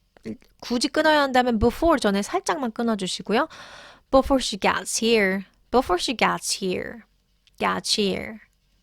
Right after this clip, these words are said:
Okay, we're all ready now. Okay, we're all ready now. We're all ready now. Shh, she's here.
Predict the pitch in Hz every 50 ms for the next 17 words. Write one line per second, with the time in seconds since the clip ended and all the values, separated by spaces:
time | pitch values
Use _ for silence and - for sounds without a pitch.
0 | _ _ _ _ _ _ _ _ _ _ - 294 285 - 269 262 233 226 220 220
1 | 214 220 214 214 208 277 349 370 359 320 277 240 220 202 214 220 233 220 202 180
2 | 180 170 - - 196 202 208 196 - - - 330 - - 233 196 190 196 202 214
3 | 208 190 196 196 202 208 202 196 208 196 202 233 247 311 349 370 339 233 185 175
4 | - 190 185 _ - - 208 208 208 208 202 202 214 202 202 247 277 320 349 349
5 | 277 202 170 - - 214 - _ _ _ _ _ _ _ _ _ _ _ _ _
6 | _ _ _ _ _ _ _ _ _ - - - - - - - - - - -
7 | - - - - - - - - - _ _ _ _ _ _ _ _ - - -
8 | - 294 302 294 - - 277 311 339 311 247 -